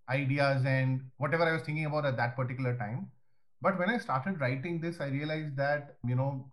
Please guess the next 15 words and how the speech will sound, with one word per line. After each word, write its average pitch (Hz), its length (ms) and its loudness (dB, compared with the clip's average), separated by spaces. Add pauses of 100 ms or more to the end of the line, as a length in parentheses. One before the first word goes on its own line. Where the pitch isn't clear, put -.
(120)
the 120 80 0
newsletter 139 440 2
platform 135 440 0
itself 143 300 -4
was 143 120 -4
a 139 60 -2
great 139 380 -4
way 131 200 0
for 131 120 -4
me 127 260 0
to 131 100 -4
write 117 240 -2
about 123 280 -2 (100)
other 117 240 -2
stuff. - 300 -8